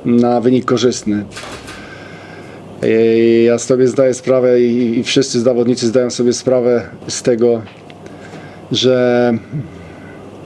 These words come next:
powinniśmy tutaj punktować, zdobywać punkty, prezentować dobrą grę. No, ale czasami tak jest, ale w naszym przypadku, jak się okazuje, we wszystkich trzech meczach,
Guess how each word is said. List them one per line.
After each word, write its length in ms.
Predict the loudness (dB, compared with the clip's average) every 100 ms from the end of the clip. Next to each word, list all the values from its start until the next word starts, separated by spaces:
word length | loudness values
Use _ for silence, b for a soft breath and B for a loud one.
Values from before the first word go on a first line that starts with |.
| -18 -4
powinniśmy 580 | 0 2 4 2 2 0
tutaj 420 | 0 0 2 0 -4 -18 -20 -20 -20 -20 -20 -20 -20 -20 -20 -20 -20 -20 -18 -20 -20 -20 -10 0
punktować, 500 | 0 2 2 2 2
zdobywać 400 | -2 0 -2 -2
punkty, 540 | -2 -2 2 2 2 -2 -20 -12
prezentować 560 | -2 0 0 2 2 2
dobrą 300 | 0 0 2
grę. 320 | 2 2 0 -6 -16 B B B B B B B B B B -6 0
No, 240 | 2 2
ale 160 | 2 2
czasami 440 | -2 0 0 0
tak 220 | -2 2
jest, 360 | 2 2 0 -2
ale 200 | 0 0
w 60 | 0
naszym 260 | 0 0
przypadku, 640 | -2 -2 -2 -2 0 2 2
jak 120 | 0
się 160 | 0
okazuje, 400 | 0 0 0 2
we 120 | 2 0
wszystkich 360 | -4 -4 -4
trzech 240 | -2 -2 0
meczach, 460 | 0 0 -2 -4